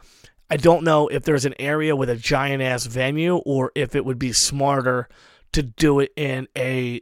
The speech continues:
large space like that convention center kind of scenario, but it would be smart to be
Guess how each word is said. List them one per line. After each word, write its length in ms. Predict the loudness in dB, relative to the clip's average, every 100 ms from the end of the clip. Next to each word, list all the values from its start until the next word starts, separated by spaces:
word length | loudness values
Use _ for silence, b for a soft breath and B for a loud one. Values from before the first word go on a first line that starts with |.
| -10
large 380 | 0 2 2 0
space 400 | -2 -2 -2 -2
like 160 | -2
that 300 | 0 0 -2 _ _ _ b b b b -2
convention 540 | 0 2 0 0 -4
center 500 | -2 0 0 0 -2 -6
kind 220 | -4 -2
of 60 | 0
scenario, 840 | 0 0 0 -2 0 0 0 -2 b b b b b _
but 240 | 4 4 4
it 80 | -2
would 200 | -2 2
be 220 | 2 2
smart 400 | 0 2 2 4
to 160 | 0
be 220 | 0 -2